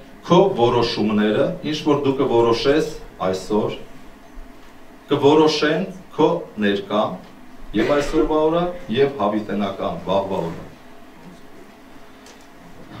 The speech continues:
Քսանմեկ տարի է, որ ապաշխարել ենք ընտանիքով, կոտրված հիվանդությունների մեջ,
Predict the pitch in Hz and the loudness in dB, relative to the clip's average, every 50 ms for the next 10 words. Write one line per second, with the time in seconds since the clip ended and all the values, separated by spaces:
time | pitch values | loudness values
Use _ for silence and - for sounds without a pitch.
0 | - - - - - - - - - - 160 170 180 180 190 196 196 - - 160 | -16 -16 -16 -16 -16 -16 -14 -12 -2 2 4 4 6 6 4 4 2 2 2 4
1 | 151 147 151 147 107 - - 104 107 107 107 110 107 - - - - - - - | 4 4 6 4 4 4 4 2 2 2 2 -2 -4 -6 -6 -8 -12 -16 -20 -20
2 | - - - - - - - - 107 107 107 107 107 - - 110 107 107 117 117 | -20 -20 -20 -20 -20 -14 -6 -4 -2 2 2 2 2 2 0 0 2 2 2 2
3 | 139 151 156 165 165 - - 110 104 98 98 98 98 104 104 - - 123 139 147 | 0 -2 -2 -4 -6 -8 -8 -8 -2 0 2 2 2 2 0 0 0 0 0 0
4 | - - - 101 - - - - - - - - - - - - - - - - | 0 -2 -6 -12 -14 -16 -18 -20 -20 -20 -20 -20 -20 -20 -20 -20 -20 -20 -20 -18
5 | - - - - - - - - - - - - - - - - - - - - | -16 -16 -16 -16 -18 -20 -20 -20 -20 -20 -20 -20 -20 -20 -20 -20 -20 -20 -8 -2
6 | - 123 117 - 120 113 113 107 123 135 147 151 - - - - - - - - | 0 2 2 4 4 2 4 4 6 6 6 4 2 0 -6 -14 -18 -20 -20 -20
7 | - - - 104 107 110 117 117 117 110 113 110 - 123 113 113 113 113 113 123 | -20 -8 -4 -2 -2 0 0 0 0 0 -2 -4 -4 -4 -4 -2 -2 -2 -2 -2
8 | 123 131 139 147 151 156 151 - | -2 -2 0 0 0 0 0 -4